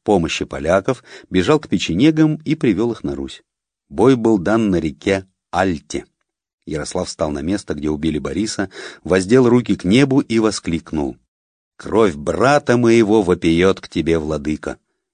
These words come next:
И опять была сеча жестока. Трижды сходились воины, кровь ручьями текла по низинам. Святополк не выдержал и бежал. Ужас перед расплатой за содеянное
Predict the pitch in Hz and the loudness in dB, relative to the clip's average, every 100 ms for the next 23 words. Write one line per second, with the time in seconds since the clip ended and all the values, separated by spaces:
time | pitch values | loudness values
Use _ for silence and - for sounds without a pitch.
0 | _ _ 76 69 - - 113 147 147 - | _ _ -4 -4 -6 -2 2 2 0 -6
1 | _ _ _ _ - 69 69 67 107 131 | _ _ _ _ -10 -6 -4 0 2 0
2 | - - 80 85 - 82 78 - _ _ | -4 -4 -2 -2 -2 -4 -4 -10 _ _
3 | _ 71 69 73 - - 78 - 69 - | _ -10 -6 -8 -6 -2 -2 -2 -8 -10
4 | _ _ _ _ _ _ - 143 98 92 | _ _ _ _ _ _ 0 2 0 -4
5 | - 90 87 - 85 90 80 78 - - | -6 -4 -6 -4 0 2 2 -2 -8 -16
6 | - - 107 127 - 117 120 104 160 185 | -20 -4 0 0 0 -2 0 0 2 2
7 | 110 113 110 120 104 110 92 104 92 78 | 0 0 0 0 2 0 2 0 0 -2
8 | - _ - 80 80 85 85 76 - 67 | -8 _ -10 -8 -4 -4 -4 -6 -8 -6
9 | 85 139 127 110 104 101 _ _ - 87 | -4 -2 -4 -6 -10 _ _ _ -12 -10
10 | 78 67 65 62 - _ _ _ _ _ | -8 -8 -8 -10 -16 _ _ _ _ _
11 | - 107 110 90 - 87 78 80 87 - | -4 -2 0 -4 -6 -6 -4 -6 -6 -4
12 | 95 - 82 73 - 76 71 127 135 127 | -4 -2 -6 -6 -8 -8 0 2 2 2
13 | 120 113 | 0 0